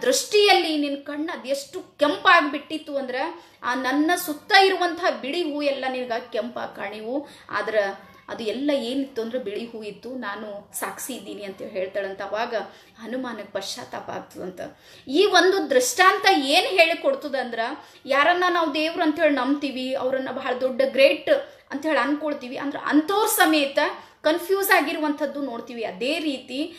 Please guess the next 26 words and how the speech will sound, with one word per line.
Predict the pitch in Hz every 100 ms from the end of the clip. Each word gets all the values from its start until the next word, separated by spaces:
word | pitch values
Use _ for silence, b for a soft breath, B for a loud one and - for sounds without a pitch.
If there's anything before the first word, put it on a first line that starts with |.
| B B
ನಮ್ಮ | 202 226 294 381 392 403
ಕಣ್ಣೆದುರು | 349 349 339 311 320
ಸಮೇತ | 302 302 269 254 277 294
ಬಹಳ | 262 - 269 320 359
ಸಲ, | - 294 262 214 - - _ _ _ _ _ _ -
ಬಹಳ | - 269
ಸಲ | 285 - 269 240 233 B B
ನಡೆದಿದ್ದು | 233 277 294 339 349
ಒಂದಿರ್ತದ, | 349 285 311 294 269 262
ನಾವು | 269 269
ಅರ್ಥ | 269 - 254
ಮಾಡ್ಕೊಂಡಿದ್ದು | 254 220 - 226 220 208 262
ಇನ್ನೊಂದಾಗಿರ್ತದ. | 240 185 - - 110 - - - - _ b b
ಇದು | 247 247
ಭಾಳ | - - 285
ಸಲ | 294 262 233
ನೋಡಿರ್ತೀವಿ. | 220 220 226 - 202
ಹಾಗಾಗಿ | 202 214 226 233 220 208 B B B
ನಮ್ಮ | 214 240 226 208 208
ಸೃಷ್ಟಿ | 254 262 - 330
ಮತ್ತು | 294 247 -
ನಮ್ಮ | 226 208 214
ದೃಷ್ಟಿ | 185 254 - 277
ಇವೆರಡು | 269 190 202 226 269
ಅವ | 240 226
ನೋಡ್ರಿ. | 208 196 240